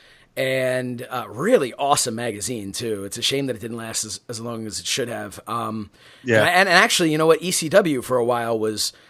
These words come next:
Speaker 1: um, if you checked out, if you check out any of, like, the old, uh, T N N shows, their big WOW magazine banners and stuff.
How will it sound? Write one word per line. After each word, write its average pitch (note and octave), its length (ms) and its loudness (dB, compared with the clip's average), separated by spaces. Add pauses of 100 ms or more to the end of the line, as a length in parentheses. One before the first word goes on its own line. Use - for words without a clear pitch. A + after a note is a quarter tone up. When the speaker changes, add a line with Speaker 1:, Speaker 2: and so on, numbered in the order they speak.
(260)
Speaker 1:
um, A#2+ 420 -2
if - 140 0
you C3 80 -2
checked - 320 0
out, C3 480 2
if C3 80 -10
you C#3 60 -6
check D#3 180 -2
out C#3+ 120 4
any C#3 180 2
of, B2+ 100 0
like, B2+ 160 -2
the B2 180 -4
old, A#2+ 280 0
uh, A2 260 -2
T C#3+ 180 -2
N C3 140 -2
N C3+ 240 0
shows, E3 580 4 (440)
their B2+ 180 0
big C#3 260 0
WOW B2+ 280 0
magazine B2+ 500 -2
banners B2 600 -2
and B2 80 -6
stuff. B2+ 280 -4